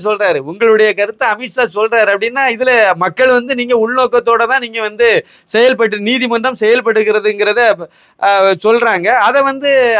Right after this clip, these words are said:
அமித்ஷா வந்து மக்களுடைய குரலாக அதை வந்து வெளியே சொல்றாரு. அதுல உங்களுக்கு என்ன பிரச்சனை? உங்களுக்கு வ-, வருமானம் போயிரும்னு பயம், அப்படித்தானே? ஆ, இப்படி வந்து சொல்லியிருக்காரு. சரி, இப்ப முக்கியமான விஷயம் அது இல்ல.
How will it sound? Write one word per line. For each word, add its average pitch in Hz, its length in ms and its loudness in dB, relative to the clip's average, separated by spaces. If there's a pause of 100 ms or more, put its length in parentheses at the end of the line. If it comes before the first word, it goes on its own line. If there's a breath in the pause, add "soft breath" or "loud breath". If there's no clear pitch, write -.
அமித்ஷா 269 340 -2
வந்து 254 340 -2
மக்களுடைய 240 540 2
குரலாக 233 580 2
அதை 233 140 2
வந்து 220 220 -2
வெளியே 226 280 -2
சொல்றாரு. 196 320 0
அதுல 208 280 2
உங்களுக்கு 214 340 -4
என்ன 208 120 -6
பிரச்சனை? 190 440 -4 (440 soft breath)
உங்களுக்கு 196 460 2
வ-, 180 120 2
வருமானம் 269 500 0
போயிரும்னு 240 300 2
பயம், 190 300 0
அப்படித்தானே? 170 460 0 (420 soft breath)
ஆ, 135 260 0
இப்படி 151 240 -2
வந்து 151 220 -2
சொல்லியிருக்காரு. 127 440 -2
சரி, 131 260 -4
இப்ப 131 180 -8
முக்கியமான 175 460 -2
விஷயம் 151 280 -8
அது 131 160 -2
இல்ல. 127 400 -2